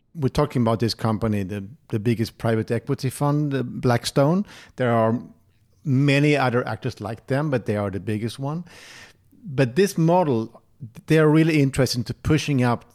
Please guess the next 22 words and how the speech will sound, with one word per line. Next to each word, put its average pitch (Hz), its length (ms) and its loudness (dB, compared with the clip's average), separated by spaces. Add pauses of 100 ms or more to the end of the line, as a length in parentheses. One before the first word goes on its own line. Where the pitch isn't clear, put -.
(240)
the 110 140 -6
values 117 840 0 (100)
of, 98 240 -8 (100)
of, 110 340 -12 (180)
of 110 120 -10
houses, 110 520 -2
of 104 120 -6
homes. 101 560 -4 (920)
So, 139 380 0
and 131 300 2
then 156 180 4
at 202 120 2
some 160 340 2
moment, 113 640 0 (440)
they 120 280 4
move 127 420 2
out 127 520 2 (480)
with 131 220 -2
all 127 300 2
that, 113 420 -2
those - 460 -2 (100)
profits. - 600 -2